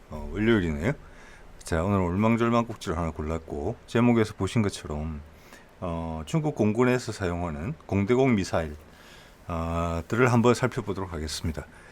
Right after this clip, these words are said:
이게 의외로, 어, 정보가 없어요. 예, 정보가 없고, 또 우리도 케이에프 이십일이 이제 뭐 순조롭게 개발이 되면서 공대공 무장도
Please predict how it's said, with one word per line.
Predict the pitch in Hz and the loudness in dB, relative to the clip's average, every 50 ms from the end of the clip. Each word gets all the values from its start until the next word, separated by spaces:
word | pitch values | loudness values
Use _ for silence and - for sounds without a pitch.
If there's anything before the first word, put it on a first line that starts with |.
| - - - - - - - - | -20 -18 -16 -14 -14 -14 -8 -6
이게 | 113 98 - 190 113 | -4 2 6 8 8
의외로, | 107 131 147 104 87 95 110 104 113 135 147 147 160 104 87 98 143 165 143 - - | 10 10 10 8 6 6 4 6 8 8 8 8 8 6 4 4 2 0 -2 -6 -6
어, | 107 95 90 87 87 - | -4 -2 -2 -2 -2 -2
정보가 | - 156 170 160 143 107 82 76 | 0 0 0 0 -2 -2 -2 -2
없어요. | 82 - - - - 107 82 73 - - - - - - - - - - | -2 -2 -2 2 2 2 2 2 -2 -10 -18 -20 -20 -20 -20 -12 -6 -2
예, | 98 95 85 76 73 76 - | -2 -2 -2 -2 -6 -8 -4
정보가 | - 117 110 117 117 95 82 | -2 0 2 2 4 4 2
없고, | 80 - - - - 113 80 73 78 - - - - - - - - - | 2 0 -2 0 2 2 2 2 -2 -6 -10 -14 -16 -16 -16 -16 -4 2
또 | 165 135 123 | 4 6 6
우리도 | 123 143 151 180 147 | 6 6 6 4 4
케이에프 | - - 139 131 131 139 139 - 123 | 4 4 4 6 6 6 4 4 4
이십일이 | 110 104 - 123 117 123 123 117 123 120 104 | 2 2 2 0 2 2 4 4 4 4 4
이제 | 98 90 - 98 95 92 90 90 87 87 82 92 92 | 4 2 4 4 6 6 6 6 4 2 0 -2 -2
뭐 | 90 87 85 | -2 -2 -2
순조롭게 | - - 131 113 110 104 - - 85 | 0 0 0 0 0 -2 -4 -4 -2
개발이 | - 110 110 104 104 98 95 90 85 85 82 82 82 82 90 90 - | 2 2 2 2 2 2 2 2 0 0 0 -2 -4 -6 -8 -4 0
되면서 | 98 101 113 113 104 98 - - 76 78 85 85 - | 2 4 4 4 4 2 0 -2 -4 -4 -4 -6 -6
공대공 | - 92 87 110 101 107 104 98 90 | -4 -4 -2 -2 0 0 0 0 0
무장도 | 82 78 80 78 87 123 175 | -2 -4 -4 -4 -4 -4 -6